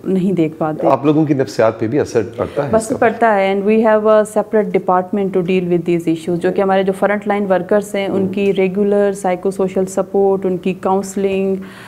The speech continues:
Speaker 1: अ, duty of care, अ, ये सारी चीज़ें साथ साथ चलती हैं, otherwise this work is too demanding।
Speaker 2: कभी हुआ शबनम ऐसा कि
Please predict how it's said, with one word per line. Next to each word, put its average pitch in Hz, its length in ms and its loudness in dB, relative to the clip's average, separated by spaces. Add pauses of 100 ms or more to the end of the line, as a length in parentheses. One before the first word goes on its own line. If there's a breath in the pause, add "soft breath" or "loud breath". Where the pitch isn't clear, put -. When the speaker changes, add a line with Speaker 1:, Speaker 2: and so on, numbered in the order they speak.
(260 loud breath)
Speaker 1:
अ, 185 240 4
duty 208 300 2
of 190 140 4
care, 202 560 2
अ, 185 260 0
ये 190 180 0
सारी 196 280 0
चीज़ें 196 280 -2
साथ 196 240 -2
साथ 190 180 -2
चलती 170 440 -2
हैं, 170 140 0
otherwise 208 600 0
this 214 320 -2
work 196 220 0
is 190 180 -4
too 202 160 0
demanding। 170 600 0 (800 loud breath)
Speaker 2:
कभी 165 200 4
हुआ 180 200 0
शबनम 139 420 -2
ऐसा 113 240 -2
कि 117 380 0